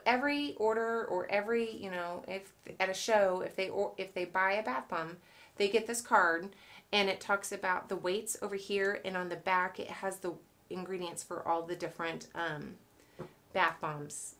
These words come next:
that I have on my table. The only thing I forgot to do on this card is add the, uh, choking hazard warning for my bath bomb surprises. Forgot to add that. So this will work for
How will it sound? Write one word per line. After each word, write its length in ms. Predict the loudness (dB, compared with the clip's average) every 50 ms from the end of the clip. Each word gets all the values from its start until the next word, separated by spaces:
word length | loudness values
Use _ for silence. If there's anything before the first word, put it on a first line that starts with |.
| -8
that 300 | -4 -2 0 0 -2 -2 -2
I 100 | -2 -2
have 200 | -2 -2 -6 -6
on 80 | -6 -6
my 100 | -6 -6
table. 460 | -4 -2 -2 -2 0 -2 -4 -6 -8 -12 -18 -20 -18 -18 -18 -18 -6 -2
The 120 | 0 2 4
only 260 | 4 4 4 4 2
thing 220 | 2 0 0 0 0
I 60 | 0 -2
forgot 340 | -2 0 2 2 2 2 0
to 80 | -4
do 360 | -4 -2 0 0 0 0 -2 -2
on 140 | -4 -4 -4
this 160 | -4 -6 -6
card 380 | -4 -2 0 0 0 0 -2 -4
is 160 | -6 -8 -8 -4 -2
add 320 | 0 2 2 2 0 -4 -8 -16 -10 -4
the, 560 | -4 -2 -2 -2 -4 -6 -6 -6 -6 -8 -8 -10 -14 -20 -10 -4 -2
uh, 100 | -2 -2
choking 360 | 0 -2 -2 -2 -2 -2 -4
hazard 440 | -2 -2 -2 -2 0 -2 -2 -2 -2
warning 460 | 0 0 2 2 2 2 0 -2 -4 -6 -6
for 220 | -2 0 0 0 0
my 320 | 0 0 0 0 0 -2
bath 280 | -2 -4 -6 -6 -6 -6
bomb 380 | -6 -4 -4 -4 -6 -8 -10
surprises. 800 | -8 -6 -6 -4 0 2 2 2 2 0 -4 -6 -6 -8 -8 -12 -14 -18 -20 -20 -20 -20 -16 -6
Forgot 240 | 2 6 6 6 6
to 100 | 6 6
add 200 | 8 8 8 6
that. 320 | 4 2 4 2 0 -2 -6 -12 -20 -20 -20 -12
So 160 | -4 -2 -2 0
this 260 | 2 2 2 2 4
will 160 | 4 4 4
work 260 | 4 4 2 2 -2
for 640 | -4 -4 -2 0 2 2 2 2 2 2 0 0